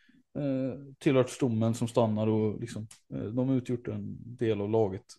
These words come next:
eh, under ganska lång tid. Och det har Dalen och framförallt då Jonathan Brolin, förra tränaren, fått bygga med. Och, eh, då har man ju kunnat upprätta en typ av dels träningskultur men också matchkultur som har gjort dem väldigt svårspelade.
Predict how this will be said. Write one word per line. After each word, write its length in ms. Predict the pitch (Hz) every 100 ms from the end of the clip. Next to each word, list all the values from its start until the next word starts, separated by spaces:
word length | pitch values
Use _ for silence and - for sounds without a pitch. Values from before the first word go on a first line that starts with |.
| _ _ _ 147
eh, 60 |
under 380 | 127 110 127 120
ganska 200 | 120 131
lång 140 | 127
tid. 220 | 127 123 -
Och 200 | - 120
det 80 |
har 140 | 131 127
Dalen 440 | 127 123 117 110
och 220 | 104 110
framförallt 460 | - - 117 123 120
då 100 | 110
Jonathan 400 | 110 110 107 113
Brolin, 360 | 113 127 110 104
förra 200 | 131 131
tränaren, 300 | 113 104 107
fått 180 | 107
bygga 280 | 117 123 135
med. 260 | 101 101 - _ _ _ _ - - _ -
Och, 380 | 143 - - 117
eh, 320 | 110 110 107 - _ _ -
då 220 | 147 127
har 100 | 135
man 120 | 160 131
ju 60 |
kunnat 240 | 123 120 117
upprätta 340 | 147 123 117
en 60 | 110
typ 200 | 143 120
av 260 | 107 117
dels 240 | 127 139 -
träningskultur 680 | 123 113 113 117 - 160
men 120 | 113 113
också 160 | -
matchkultur 720 | 113 135 - - 135 151 113
som 440 | 104 113 - - - _ _ _ -
har 120 | 127
gjort 180 | 127 123
dem 80 | 113
väldigt 240 | 107 -
svårspelade. 840 | - 131 165 170 - 127 110 113